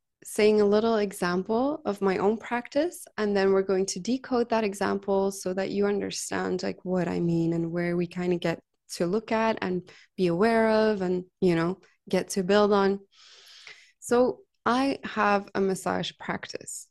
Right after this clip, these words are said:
right? I have a massage practice, and my specialty is womb massage,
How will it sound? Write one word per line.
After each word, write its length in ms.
right? 360
I 80
have 180
a 60
massage 420
practice, 560
and 140
my 100
specialty 720
is 320
womb 580
massage, 560